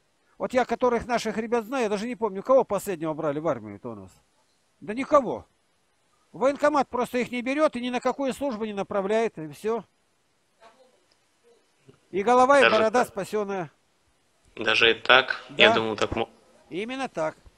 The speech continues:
Speaker 1: А если альтернати-, а, альтернативно, то где-то за больными ухаживать,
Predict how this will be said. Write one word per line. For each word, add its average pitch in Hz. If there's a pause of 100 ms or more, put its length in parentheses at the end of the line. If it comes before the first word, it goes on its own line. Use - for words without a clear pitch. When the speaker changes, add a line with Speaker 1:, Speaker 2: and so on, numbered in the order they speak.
(180)
Speaker 1:
А 190
если 247
альтернати-, 240
а, 226
альтернативно, 240
то 220
где-то 220
за 185
больными 254
ухаживать, 208